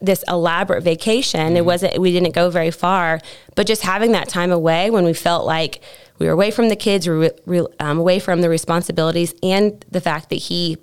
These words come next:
Speaker 1: planned it for us. You know, I felt very
Speaker 2: Mm.
Speaker 1: cared and very loved, um, and just that he took that time to do that for our family.
Speaker 2: Brett, as you're talking to the, the men out there as well, how would you challenge them in their relationships with their spouse?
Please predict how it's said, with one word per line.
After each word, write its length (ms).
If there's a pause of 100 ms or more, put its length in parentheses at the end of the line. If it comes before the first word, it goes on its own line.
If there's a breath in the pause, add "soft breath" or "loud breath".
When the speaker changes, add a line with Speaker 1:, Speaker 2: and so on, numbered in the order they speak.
Speaker 1:
planned 320
it 80
for 180
us. 260
You 100
know, 60
I 60
felt 220
very 160
Speaker 2:
Mm. 80
Speaker 1:
cared 400
and 160
very 240
loved, 420 (400 loud breath)
um, 500 (160)
and 360
just 180
that 80
he 100
took 200
that 180
time 360
to 120
do 140
that 260
for 100
our 140
family. 500 (1000)
Speaker 2:
Brett, 220
as 160
you're 120
talking 520
to 180
the, 260 (100)
the 80
men 200
out 220
there 160
as 140
well, 320
how 160
would 140
you 100
challenge 500
them 460
in 140
their 220
relationships 720
with 100
their 100
spouse? 480